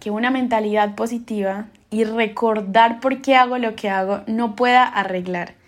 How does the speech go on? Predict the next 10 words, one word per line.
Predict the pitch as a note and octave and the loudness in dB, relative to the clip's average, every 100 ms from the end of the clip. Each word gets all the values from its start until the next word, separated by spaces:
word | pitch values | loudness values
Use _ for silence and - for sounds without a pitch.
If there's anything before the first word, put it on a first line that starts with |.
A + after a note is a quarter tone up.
| _ - - - _ _ _ | _ -20 -20 -20 _ _ _
Muchas | A#3+ C#4+ D4 F4 | 2 4 4 2
personas | D4+ C4 A#3+ A#3 B3+ | 0 2 2 0 0
me | C4+ B3 | -2 0
felicitan | A3+ A3 G#3 G#3 G#3+ | -2 -2 -2 -2 -2
por | A#3+ A3+ | -2 -2
lo | G#3+ G3+ | -4 -4
que | G#3 | -6
yo | G3 G3+ | -4 -4
he | |
logrado | G3 G3+ A3+ A3 A3 A3 | -4 -2 2 4 2 0